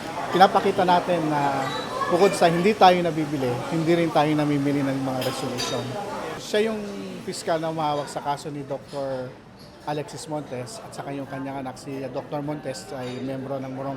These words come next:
forty-three na kinasuhan ng isang harassment suit na unjust vexation. Hinihingan sila ng eighty thousand para i-dismiss yung kaso. Kaya eto yung ginawa natin. Para malaman din na hindi tayo namimili ng kaso.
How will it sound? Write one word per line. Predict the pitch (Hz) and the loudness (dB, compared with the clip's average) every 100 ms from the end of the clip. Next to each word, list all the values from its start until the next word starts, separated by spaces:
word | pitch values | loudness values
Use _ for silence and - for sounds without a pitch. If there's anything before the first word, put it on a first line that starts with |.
| 139 | -6
forty-three | 147 165 151 139 127 - - - 160 | -6 -6 -6 -8 -8 -14 -14 -10 -8
na | |
kinasuhan | 156 165 160 175 165 165 | -6 -6 -4 -2 0 0
ng | 156 151 | -2 -4
isang | 170 156 | -6 -2
harassment | 151 156 151 156 147 | 0 0 0 -6 -6
suit | - 160 160 | -6 -6 -4
na | 147 151 | -4 -4
unjust | 147 143 135 | -4 -6 -8
vexation. | 131 139 127 160 143 131 - - - - - | -10 -10 -8 -4 -4 -6 -10 -12 -12 -10 -4
Hinihingan | 180 190 190 185 180 | -2 0 0 0 -2
sila | 170 170 | -4 -4
ng | 165 165 160 156 156 175 | -4 -4 -6 -6 -6 -6
eighty | 156 160 | -6 -6
thousand | - 147 143 - 131 127 139 | -2 0 0 -4 -6 -6 -6
para | 135 | -6
i-dismiss | 135 131 - 131 151 | -6 -10 -10 -10 -10
yung | 127 | -8
kaso. | 117 110 127 123 - - - - - - - - | -8 -6 -8 -10 -14 -18 -18 -16 -16 -16 -16 -8
Kaya | 143 139 143 | -2 0 -2
eto | 151 175 | -2 -4
yung | 165 | -4
ginawa | 147 143 131 | -2 -2 -2
natin. | 117 113 127 123 113 - - - - - | -4 -6 -8 -8 -10 -12 -14 -14 -12 -2
Para | 160 175 | 2 2
malaman | 175 180 202 208 196 185 | 0 -2 0 0 0 -2
din | 180 180 | -2 0
na | 165 156 151 151 | 0 0 0 -2
hindi | 180 196 226 | -2 -2 2
tayo | 202 202 | 4 4
namimili | 202 202 185 185 180 | -2 -4 -6 -8 -8
ng | 175 | -6
kaso. | 143 135 147 127 | -6 -6 -6 -8